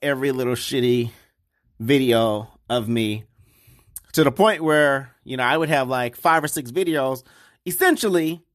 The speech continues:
with the same material at different locations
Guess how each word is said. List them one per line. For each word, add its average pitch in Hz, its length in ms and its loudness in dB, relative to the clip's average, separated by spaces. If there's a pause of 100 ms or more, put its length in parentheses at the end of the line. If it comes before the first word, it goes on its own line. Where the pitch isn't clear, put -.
(260)
with 190 200 0
the 180 60 -6
same 220 300 2
material 165 760 0 (260)
at 190 220 4
different 190 280 0
locations - 760 -2